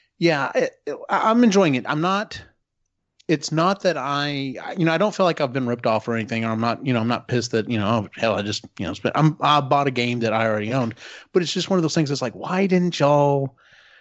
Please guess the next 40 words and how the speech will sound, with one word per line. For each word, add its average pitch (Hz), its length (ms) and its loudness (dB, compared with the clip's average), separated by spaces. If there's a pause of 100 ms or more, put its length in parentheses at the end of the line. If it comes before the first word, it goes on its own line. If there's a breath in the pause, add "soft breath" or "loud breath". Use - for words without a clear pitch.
(220 soft breath)
why 175 140 4
didn't 175 180 4
y'all 160 120 2
do 135 120 4
this? 120 180 0
And 160 140 2
it 160 80 2
doesn't 214 240 4
have 185 140 2
multiplayer. 165 580 0
They 135 80 -2
keep 143 260 -6
saying 139 220 0
they 113 100 0
may 110 200 -2
do 131 480 0
multiplayer 160 680 2
depending 127 320 -2
on 113 60 -4
how 131 120 2
well 123 180 2
it - 80 -10
sells. 131 460 2
And 117 140 -4
from 123 140 -2
what 131 120 2
I'm 123 120 0
seeing, 185 280 2
it's 104 140 -4
actually 135 260 -2
selling 139 340 2
pretty 123 180 0
well, 117 280 4
'cause 117 180 -2
a 113 40 -4
lot 117 160 2
of - 40 0
people 135 220 2
were 110 120 2
like, 107 340 -2